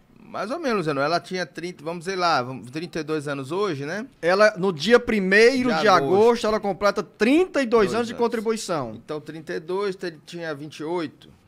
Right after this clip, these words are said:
Speaker 1: em dois mil e dezenove. Vamos dizer que ela tinha vinte e oito, né? Vinte e oito anos de contribuição em dois mil e dezenove. Ela precisaria ter trinta anos em dois mil e dezenove, trinta anos com um, trinta e um, faltando dois anos pra,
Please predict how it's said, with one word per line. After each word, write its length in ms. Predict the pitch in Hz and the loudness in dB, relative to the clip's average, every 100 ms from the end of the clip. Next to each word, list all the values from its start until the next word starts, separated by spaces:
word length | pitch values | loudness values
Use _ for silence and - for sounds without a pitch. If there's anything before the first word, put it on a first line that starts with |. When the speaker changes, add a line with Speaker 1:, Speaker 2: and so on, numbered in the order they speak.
| _ - | _ -16
Speaker 1:
em 120 | 123 | -14
dois 180 | 123 117 | -12 -12
mil 100 | 123 | -12
e 20 | |
dezenove. 560 | 117 117 131 147 123 90 - _ _ - | -12 -12 -6 -6 -6 -10 -20 _ _ -20
Vamos 200 | 143 127 | -12 -10
dizer 160 | 113 127 | -8 -6
que 80 | 131 | -4
ela 100 | 123 | -6
tinha 160 | 139 | -6
vinte 220 | 120 123 - | -8 -8 -8
e 60 | |
oito, 340 | 123 127 - 101 | -4 -4 -6 -8
né? 200 | 156 214 _ - - - _ | -8 -8 _ -20 -20 -20 _
Vinte 300 | - 151 160 | -14 -12 -6
e 60 | 170 | -2
oito 280 | 165 160 151 | -2 -2 -4
anos 140 | 151 | -6
de 80 | 139 | -8
contribuição 640 | 143 135 135 139 135 120 | -12 -10 -8 -8 -8 -8
em 20 | |
dois 140 | 123 127 | -6 -6
mil 80 | 123 | -6
e 40 | |
dezenove. 760 | 123 156 151 147 160 175 196 233 _ - - _ | -8 -8 -2 0 0 -2 -8 -14 _ -20 -20 _
Ela 240 | - 120 143 | -8 -4 -4
precisaria 720 | 143 139 - 135 135 135 139 | -8 -12 -10 -4 -4 -2 -6
ter 360 | 131 - 123 127 | -8 -8 -8 -8
trinta 600 | - 135 143 - 127 - | -8 -8 -8 -6 -8 -8
anos 640 | - 123 120 113 107 - - _ _ _ - | -8 -6 -6 -8 -12 -18 -20 _ _ _ -12
em 340 | 117 120 120 | -8 -6 -6
dois 340 | 107 117 117 101 | -6 -6 -6 -8
mil 200 | 110 110 | -8 -6
e 60 | |
dezenove, 720 | 107 107 131 143 131 139 160 170 | -8 -12 -12 -8 -6 -4 -6 -10
trinta 400 | - 151 139 143 | -10 -10 -8 -6
anos 480 | 127 113 104 107 | -4 -6 -8 -14
com 180 | - 139 | -14 -10
um, 240 | 139 147 233 | -8 -10 -12
trinta 440 | - 139 131 151 | -12 -14 -10 -8
e 80 | 147 | -8
um, 180 | 143 226 _ _ _ _ _ _ _ - | -12 -14 _ _ _ _ _ _ _ -16
faltando 400 | - 131 135 135 | -4 -4 -2 -4
dois 280 | 131 139 123 | -2 -4 -2
anos 200 | 131 127 | -6 -6
pra, 200 | 127 127 | -6 -8